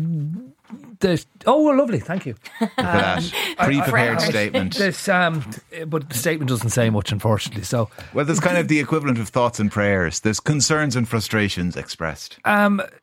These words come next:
Speaker 1: the, the meeting was about R T E's new, um,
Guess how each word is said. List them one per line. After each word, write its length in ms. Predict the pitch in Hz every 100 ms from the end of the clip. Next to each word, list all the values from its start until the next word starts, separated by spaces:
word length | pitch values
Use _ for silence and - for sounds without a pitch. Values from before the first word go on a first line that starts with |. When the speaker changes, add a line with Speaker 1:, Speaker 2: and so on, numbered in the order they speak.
| _
Speaker 1:
the, 680 | 240 214 190 214 269 - 226
the 140 | 190
meeting 400 | 240 311 269 220
was 360 | 175 160 143 127
about 280 | 113 135 127
R 200 | 127 123
T 160 | -
E's 720 | 117 117 110 107 101 104 - - 139
new, 640 | 143 165 156 135 113 113 -
um, 520 | 117 113 110 110 117